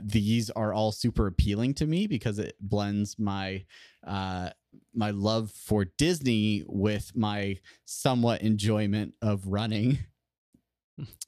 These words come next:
Uh, and, and so the, the summer series of, of virtual five Ks this year are all themed around classic Disney park attractions. So, uh, the first one is gonna be,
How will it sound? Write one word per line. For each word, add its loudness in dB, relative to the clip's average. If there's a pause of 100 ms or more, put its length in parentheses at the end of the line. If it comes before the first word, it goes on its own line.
(100)
Uh, 4
and, 4
and 4
so 4
the, 4 (1000)
the 2
summer 2
series 2
of, 0
of 2
virtual 0
five -2
Ks 0
this -2
year 0 (420)
are -2
all 0
themed 2
around 0
classic -2 (600)
Disney 0
park -2
attractions. -6
So, -2 (420)
uh, -2
the 0
first 0
one 2
is -2
gonna 0
be, 0